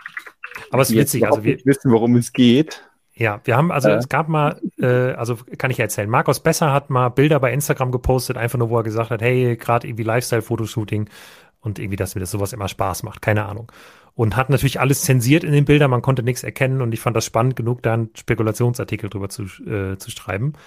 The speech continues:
Speaker 1: Und der wurde seitdem, also er wurde auch damals ein bisschen diskutiert, ich glaub, viele Leute interessiert das einfach gar nicht, ich bin immer, weiß ich nicht, mich, ich find sowas spannend, was so ein bisschen außerhalb des, ähm, der, der Standardartikel dann auch mal funktioniert,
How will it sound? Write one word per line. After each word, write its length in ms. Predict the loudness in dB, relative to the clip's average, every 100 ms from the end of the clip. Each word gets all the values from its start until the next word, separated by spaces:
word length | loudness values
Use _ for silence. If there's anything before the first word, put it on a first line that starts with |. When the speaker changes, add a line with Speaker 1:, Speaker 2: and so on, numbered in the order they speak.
| -20 -20 _ _ _
Speaker 1:
Und 120 | -2
der 100 | 2
wurde 140 | 4 4
seitdem, 500 | 4 4 4 2 -2 -2
also 160 | 2
er 80 | 4
wurde 180 | 6 4
auch 100 | 2
damals 340 | 2 2 2
ein 60 | -2
bisschen 200 | -2 -2
diskutiert, 480 | -4 -6 2 2 2
ich 80 |
glaub, 160 | -2 -2
viele 220 | -2 2
Leute 220 | 4 2
interessiert 320 | 0 -4 -2 -2
das 120 | -2
einfach 220 | -6 -4
gar 220 | 0 2
nicht, 280 | 2 0 -8
ich 140 | -8
bin 120 | -6 -2
immer, 320 | 0 0 -4 _ _ _ _ _
weiß 140 | -2
ich 80 | 0
nicht, 200 | -4 -4
mich, 220 | -4 -4
ich 100 | 0
find 140 | 2 4
sowas 200 | 2 2
spannend, 440 | 0 0 0 -2 _ _ -2
was 120 | 0
so 60 |
ein 40 | 0
bisschen 200 | -2 -2
außerhalb 460 | -2 0 0 -2
des, 260 | -2 -8 -12 _ -20 -20 -20 _ _
ähm, 340 | -4 -2 -4 -8 _ _ -14
der, 80 |
der 160 | -8 -8
Standardartikel 580 | -4 -2 -2 -4 -6 -4
dann 160 | -4
auch 120 | -4 -6
mal 80 |
funktioniert, 540 | -4 -4 -2 -2 -2